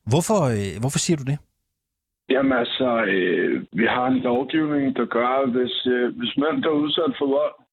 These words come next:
Speaker 2: øh, i hjemmet, så har de ikke samme, øh,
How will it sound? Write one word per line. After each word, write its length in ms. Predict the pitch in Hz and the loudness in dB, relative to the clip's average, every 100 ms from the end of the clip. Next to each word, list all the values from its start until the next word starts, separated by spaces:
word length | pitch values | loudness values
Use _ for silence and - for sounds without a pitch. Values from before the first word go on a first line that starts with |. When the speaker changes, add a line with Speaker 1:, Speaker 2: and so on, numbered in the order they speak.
| _ _ _ _ _ - | _ _ _ _ _ -2
Speaker 2:
øh, 200 | 147 143 135 | 0 2 0
i 40 | 120 | 2
hjemmet, 300 | 135 131 151 - | 0 0 -4 -4
så 80 | 127 | -2
har 220 | 127 131 | 0 0
de 80 | 120 | 0
ikke 200 | 127 - 113 | -2 -2 0
samme, 280 | 120 135 135 127 | 0 2 2 2
øh, 240 | 120 113 | 2 0